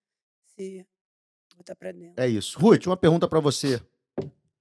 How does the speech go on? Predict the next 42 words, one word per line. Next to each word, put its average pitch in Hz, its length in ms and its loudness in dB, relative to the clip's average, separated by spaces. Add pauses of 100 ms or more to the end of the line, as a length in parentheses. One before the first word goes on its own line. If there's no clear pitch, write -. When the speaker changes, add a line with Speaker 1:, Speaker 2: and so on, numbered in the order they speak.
(120)
Speaker 2:
Que - 80 -8
maluquice 214 600 0
é 165 80 8
essa 185 280 2
de 156 80 -14
sair 160 200 -2
do 151 40 -10
especial 147 720 2
e 160 100 4
assumir 147 340 2
uma 147 120 -2
escola 131 260 -6
do 120 100 -4
acesso - 540 -6 (800)
Speaker 1:
<laughs> - 500 -20
Speaker 2:
em 113 80 -2
dois 117 180 2
mil 127 120 0
e 131 40 0
dezoito 120 440 0
na 127 60 -2
Unido 117 180 -4
do 110 80 -6
Viradouro? 107 500 -2 (480)
Conta 190 240 -8
pra 151 160 0
gente 139 320 0
aí 143 240 0
como 127 240 -2
é 139 40 4
que - 80 -20
foi 127 200 4
essa, 110 420 2 (720)
essa 110 240 -6
transição. 120 540 -4
Teve 147 240 4
que 147 80 0
acreditar 131 420 0
no 120 80 -2
projeto, 120 440 -2
é 127 60 0
isso? - 260 -6